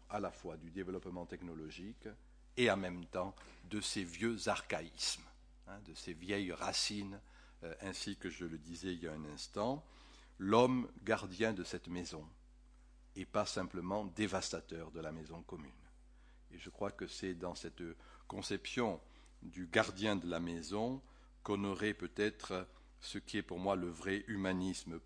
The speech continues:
postmoderne, en jouant sur l'étymologie encore,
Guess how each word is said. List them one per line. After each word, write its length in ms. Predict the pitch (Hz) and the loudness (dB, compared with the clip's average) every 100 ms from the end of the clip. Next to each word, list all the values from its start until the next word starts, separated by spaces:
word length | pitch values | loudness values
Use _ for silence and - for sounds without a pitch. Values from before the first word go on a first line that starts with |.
| - | 6
postmoderne, 800 | 120 - - 78 73 117 127 - - - - - - - - - - - - - - | 6 6 -4 -12 -2 0 0 -4 -18 -20 -20 -20 -20 -20 -20 -20 -20 -20 -20 -14 -6
en 140 | 95 | -4
jouant 320 | 87 95 95 | -4 0 0
sur 180 | - 92 | -2 -6
l'étymologie 680 | 85 82 85 82 82 78 82 | -6 -6 -6 -6 -6 -8 -8
encore, 580 | 71 - 101 113 113 | -8 -4 -2 -2 -4